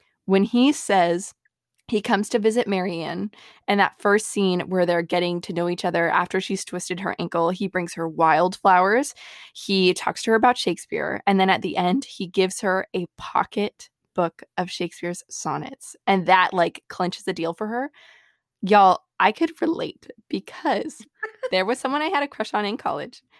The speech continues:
Speaker 1: who gave me a pocket book of poetry. You cannot trust anyone who gives you a pocket book of poetry. I'm just saying that right now. Like, it is so
Speaker 2: <laughs>
Speaker 1: romantic. You think it's amazing, but do not trust them.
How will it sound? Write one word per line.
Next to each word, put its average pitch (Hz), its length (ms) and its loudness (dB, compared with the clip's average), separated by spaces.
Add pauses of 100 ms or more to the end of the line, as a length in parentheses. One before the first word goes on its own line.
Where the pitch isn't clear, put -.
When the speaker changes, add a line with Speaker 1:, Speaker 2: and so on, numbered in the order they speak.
(140)
Speaker 1:
who 226 140 4
gave 208 320 6
me 294 280 2
a - 100 -2
pocket - 540 2 (120)
book 214 300 0
of 185 160 -2
poetry. 208 540 0 (260)
You 269 180 4
cannot 330 440 4
trust - 280 4
anyone 311 320 4
who 415 80 4
gives 294 220 -4
you 311 80 -4
a 262 40 -4
pocket - 300 4
book 339 160 2
of - 100 -6
poetry. 262 320 4
I'm 262 140 4
just 466 160 0
saying 339 180 6
that 311 180 6
right 262 200 4
now. 240 260 2
Like, 269 280 2 (240)
it 233 120 4
is 311 120 6
so 254 280 6
Speaker 2:
<laughs> - 20 6
Speaker 1:
romantic. 226 560 4
You 226 200 -8
think 208 220 -4
it's 294 120 -4
amazing, 220 600 0
but 208 300 2
do 226 160 4
not 233 220 6
trust - 260 2
them. 202 260 4